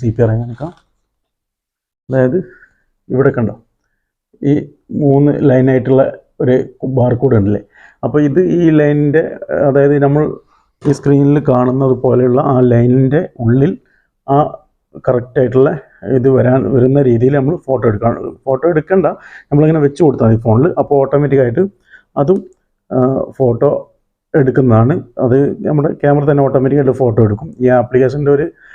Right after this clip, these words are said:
പ്ര-, ഒരു രീതി അങ്ങനെയാണ്. ഒക്കെ എല്ലാം ഓട്ടോമാറ്റിക്കായിട്ട് എടുക്കും. എന്നിട്ട് അതിന് ശേഷം കണ്ടിന്യൂ നൽകുക.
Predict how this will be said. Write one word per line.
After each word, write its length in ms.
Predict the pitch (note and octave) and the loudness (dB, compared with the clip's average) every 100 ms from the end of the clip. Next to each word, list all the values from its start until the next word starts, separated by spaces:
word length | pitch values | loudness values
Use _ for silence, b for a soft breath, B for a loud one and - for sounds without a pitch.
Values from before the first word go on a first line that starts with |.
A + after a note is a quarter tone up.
| B B - | B B -4
പ്ര-, 260 | B2 C#3 - | -2 0 0
ഒരു 140 | D3+ D#3 D3+ - D3 | 2 2 2 0 2
രീതി 180 | D3 D3 | 2 2
അങ്ങനെയാണ്. 500 | C#3+ C#3+ A#2+ C3 - | 2 0 0 -4 -6
ഒക്കെ 120 | C3+ D3 | -6 0
എല്ലാം 160 | C#3+ | 2
ഓട്ടോമാറ്റിക്കായിട്ട് 600 | D3 C#3+ D3 D3 D3+ C3 | 2 2 0 0 0 0
എടുക്കും. 240 | A2+ A2+ - _ _ _ _ | 0 -4 -8 _ _ _ _
എന്നിട്ട് 240 | C#3+ D#3+ E3+ | 0 2 2
അതിന് 180 | E3+ | 0
ശേഷം 240 | E3 C#3+ F3+ F3+ | 0 0 -2 -2
കണ്ടിന്യൂ 280 | C3 A#2+ A2+ | 0 2 2
നൽകുക. 200 | F#2+ G2+ | 0 -2